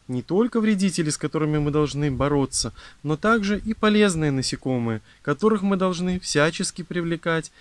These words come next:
и поддерживать. Взаимосвязи между живыми организмами в природе весьма и весьма многообразны, и насекомые, в том числе насекомые-опылители,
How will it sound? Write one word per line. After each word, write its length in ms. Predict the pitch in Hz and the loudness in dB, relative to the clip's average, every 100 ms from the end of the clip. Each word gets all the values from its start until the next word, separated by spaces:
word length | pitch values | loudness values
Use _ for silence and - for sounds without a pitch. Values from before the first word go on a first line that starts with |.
| - - | -20 -12
и 80 | 196 | -4
поддерживать. 840 | - 135 117 131 101 107 101 - _ - - - - - | -2 0 2 0 0 -4 -6 -12 _ -20 -18 -16 -18 -6
Взаимосвязи 760 | 117 160 196 196 220 208 143 | 0 2 2 4 4 4 4
между 400 | 143 180 160 123 | 2 2 2 0
живыми 380 | 139 175 175 147 | -2 0 0 2
организмами 600 | 147 156 208 226 185 160 | 2 2 2 2 2 -2
в 80 | 147 | -2
природе 460 | 143 147 143 127 | -4 0 0 0
весьма 480 | 143 160 170 170 185 | -2 -2 -2 0 2
и 40 | 185 | 2
весьма 380 | 165 165 165 | -2 -2 0
многообразны, 960 | 156 156 147 160 147 156 147 113 101 98 - - - | 0 0 2 2 2 2 2 0 -4 -8 -12 -20 -8
и 120 | 156 | -2
насекомые, 680 | 160 165 - - 220 226 160 | 0 0 -2 -2 2 2 2
в 60 | 131 | 0
том 220 | 175 165 | -2 -4
числе 280 | - - 151 | -4 -2 -2
насекомые-опылители, 1200 | 139 - 143 156 147 156 151 202 208 196 175 | -2 -4 -4 -2 0 0 0 -2 -2 -2 -4